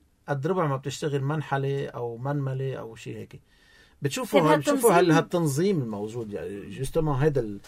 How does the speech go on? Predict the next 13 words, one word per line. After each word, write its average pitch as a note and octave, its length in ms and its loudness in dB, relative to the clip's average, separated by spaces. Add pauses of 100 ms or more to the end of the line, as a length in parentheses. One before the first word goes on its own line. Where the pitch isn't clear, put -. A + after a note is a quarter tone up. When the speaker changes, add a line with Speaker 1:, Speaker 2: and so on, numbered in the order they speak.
(280)
Speaker 1:
التنظيم. D3+ 540 2 (420)
عندك G3+ 400 4
هرمية، D#3 500 8 (160)
Speaker 2:
نعم. C3+ 140 0
Speaker 1:
عندك E3 220 2
بن C3 440 2
ر-، A#2 360 -4
رئيس F3+ 380 4
الم-، F3+ 180 2
المملكة، D3 840 2
ال-، B2 320 0
الملك B2+ 640 0
أو A#2+ 300 -4